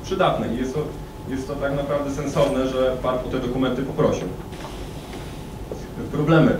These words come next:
jakie napotkałem i które troszkę mnie zaskoczyły. Pierwszy i największy to jest bank. E, źródło finansowania, e,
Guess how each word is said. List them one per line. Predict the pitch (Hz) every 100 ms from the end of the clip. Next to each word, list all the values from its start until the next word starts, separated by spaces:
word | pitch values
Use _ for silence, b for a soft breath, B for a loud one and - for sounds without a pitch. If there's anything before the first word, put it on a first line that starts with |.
| -
jakie | 117 131
napotkałem | 135 139 135 160 151
i | 135 - -
które | 165 170
troszkę | 170 -
mnie | 151 147
zaskoczyły. | 151 - - 131 - - B B B - - - - - - - 147
Pierwszy | 170 160
i | 160
największy | 147 135 160 165 160
to | 147
jest | 135
bank. | 123 - - - - - - - - - -
E, | 113 117 117 117
źródło | 135 165 190 165
finansowania, | 156 143 151 139 139 - - - - - - - - - 110
e, | 110 107 107